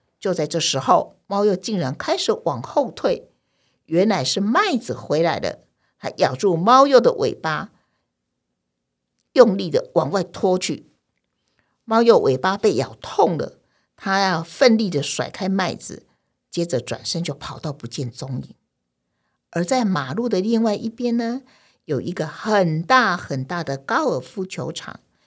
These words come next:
有好多人在打高尔夫球。其中一个人手上球杆用力一挥，高尔夫球就飞越马路，最后掉在离沙滩不远的地方。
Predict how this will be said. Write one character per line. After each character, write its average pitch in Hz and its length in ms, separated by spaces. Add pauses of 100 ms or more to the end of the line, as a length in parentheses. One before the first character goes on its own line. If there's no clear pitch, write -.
(120)
有 - 100
好 - 320
多 240 240
人 214 180
在 190 120
打 - 240
高 156 300
尔 - 40
夫 - 240
球。 - 360 (540)
其 - 200
中 226 240
一 - 80
个 185 180
人 139 220
手 - 340
上 170 300
球 143 240
杆 - 380
用 233 220
力 196 200
一 208 80
挥， 185 480 (480)
高 175 240
尔 127 40
夫 202 220
球 151 400
就 143 240
飞 269 440
越 254 220
马 165 280
路， 165 440
最 151 220
后 139 320
掉 143 300
在 139 220
离 120 200
沙 233 280
滩 233 260
不 370 220
远 302 220
的 123 100
地 156 300
方。 147 380